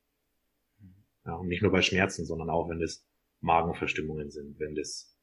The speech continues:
schlechter Schlaf ist, wenn das ein Ohrensausen ist, wenn das Kopfschmerz ist, wenn das, es hat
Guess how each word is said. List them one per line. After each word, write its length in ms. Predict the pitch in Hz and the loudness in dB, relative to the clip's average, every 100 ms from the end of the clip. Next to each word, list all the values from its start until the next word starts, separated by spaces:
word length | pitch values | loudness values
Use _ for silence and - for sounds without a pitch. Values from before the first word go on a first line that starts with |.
| _ _ - | _ _ -8
schlechter 280 | 85 - | -4 -2
Schlaf 320 | - 78 80 78 | 2 4 4 2
ist, 240 | 69 - | -4 -8
wenn 160 | 76 73 | -8 -4
das 500 | 71 - - - _ _ _ _ 85 | -4 -6 -10 -14 _ _ _ _ -4
ein 60 | |
Ohrensausen 640 | 80 87 80 76 76 69 71 | 0 0 2 2 2 -2 -6
ist, 260 | 71 - | -6 -8
wenn 160 | 80 78 | -6 -4
das 340 | 73 - - | -4 -6 -4
Kopfschmerz 640 | - 90 - - 80 73 - | -2 2 2 2 -2 -4 -6
ist, 300 | 71 - - | -8 -8 -8
wenn 120 | 78 | -8
das, 180 | 76 - | -8 -10
es 160 | 76 - | -8 0
hat 440 | 87 - - | 0 0 -8